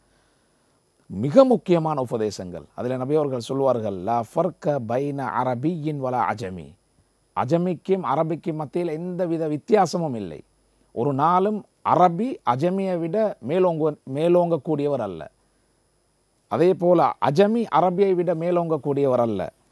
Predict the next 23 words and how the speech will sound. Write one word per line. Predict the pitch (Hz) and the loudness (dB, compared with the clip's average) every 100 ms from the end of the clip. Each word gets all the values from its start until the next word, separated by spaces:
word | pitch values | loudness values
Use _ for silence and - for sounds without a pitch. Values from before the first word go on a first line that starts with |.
| _ _ | _ _
"வலா | - 135 139 139 | 0 2 2 0
அஸ்வத | 190 - 208 175 | -6 -4 -2 0
வலா | 156 156 131 | 2 2 0
அபியல்." | 135 123 110 95 - _ _ | -2 -2 -4 -6 -10 _ _
அப்பொழுதே | 151 143 - 226 226 | -6 -2 4 6 8
நபி | 214 190 | 6 4
அவர்கள் | 185 170 160 139 | 4 4 0 0
சொல்லிவிட்டார்கள். | 135 123 113 104 92 78 | -2 -2 -2 -4 -4 -6
ஆயிரத்தி | - 139 165 139 160 | 0 2 2 -2 -8
நானூத்தி | 139 147 151 131 | -6 -6 -6 -8
சொச்சம் | 131 139 139 | -10 -8 -6
வருடங்களுக்கு | 123 127 131 131 127 117 113 | -4 -4 -4 -4 -6 -4 -6
முன்னால் | 123 156 180 226 - _ _ - | -6 0 2 2 0 _ _ -14
இந்த | 104 104 | -8 -8
வெள்ளை | 92 117 156 170 165 | -6 -2 0 0 -2
கருப்பு | 127 143 151 151 135 | -4 -4 -4 -6 -6
பிரச்சனையை | 143 - 147 147 | -6 -6 -6 -6
நபி | 139 139 | -4 -2
அவர்கள் | 131 120 113 | -2 -2 -6
சொல்லிவிட்டார்கள். | 117 113 92 85 82 64 53 _ _ _ _ _ _ - | -6 -6 -6 -8 -10 -12 -16 _ _ _ _ _ _ -8
"வெள்ளையரை | 107 165 196 196 175 170 | 0 2 4 4 2 0
விட | 156 165 156 | 0 -2 -2
கருப்பர்கள் | - 143 170 - 151 135 | -2 -2 -2 -2 -2 -2